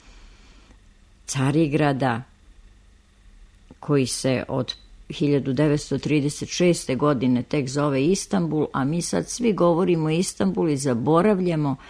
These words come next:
da je trista tridesete godine car Konstantin tamo osnovao grad i da je tolike hiljadu i, i kusur godina,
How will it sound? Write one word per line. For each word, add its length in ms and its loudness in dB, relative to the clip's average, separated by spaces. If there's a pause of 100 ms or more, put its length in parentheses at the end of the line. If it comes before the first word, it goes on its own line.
(340)
da 120 0
je 100 4
trista 560 0
tridesete 840 0
godine 680 2 (340)
car 280 2
Konstantin 880 0
tamo 480 0 (360)
osnovao 680 2
grad 520 2 (160)
i 120 2
da 120 0
je 120 2
tolike 560 0
hiljadu 500 2
i, 140 2 (440)
i 120 -4 (460)
kusur 440 2
godina, 600 2